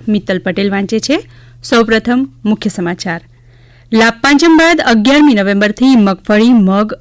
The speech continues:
અડદ અને સોયાબીનની ટેકાના ભાવે ખરીદી કરવાની રાજ્ય સરકારની જાહેરાત. આંગણવાડી કેન્દ્રોના બધા જ કર્મચારીઓને આયુષ્માન ભારત યોજના હેઠળ આવરી લેવાનો કેન્દ્ર સરકારનો નિર્ણય.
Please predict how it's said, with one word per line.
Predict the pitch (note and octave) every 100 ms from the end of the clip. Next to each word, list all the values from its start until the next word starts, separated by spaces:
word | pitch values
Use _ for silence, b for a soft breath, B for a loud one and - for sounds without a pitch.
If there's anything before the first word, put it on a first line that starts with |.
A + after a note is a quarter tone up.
| G#3
અડદ | G3 A3
અને | G#3 F#3
સોયાબીનની | F#3 G#3+ G#3 G3+ G#3+ B3+ G3+
ટેકાના | - G3 - C4+ A#3+
ભાવે | F#3+ F#3 F#3+
ખરીદી | F#3+ G3 F3+ F#3
કરવાની | F#3 F#3 A3 A3+
રાજ્ય | G#3 F3+ F#3
સરકારની | - F#3+ - G3+ F3 F3+
જાહેરાત. | F3+ F#3 G3 B3 - b b b b b b
આંગણવાડી | G#3+ A3 A3+ A3+ B3
કેન્દ્રોના | B3+ A#3+ B3 C4
બધા | A#3 A3+ A3 C#4
જ | C#4+
કર્મચારીઓને | C#4 A#3+ A#3 B3 A3+ C4 E4+ F3 B B B
આયુષ્માન | A#3 C#4 D#4 F4 E4+
ભારત | D#4 B3 B3 B3+
યોજના | A#3+ A#3+ A#3 A#3+ A#3+
હેઠળ | A3+ A3 A#3 -
આવરી | A3 G#3+
લેવાનો | A3 G3 F#3+ G#3 A#3+
કેન્દ્ર | C4 A3 G3
સરકારનો | G3+ G#3 G#3 A3+ F3 E3+
નિર્ણય. | - G3+ G3+ E3+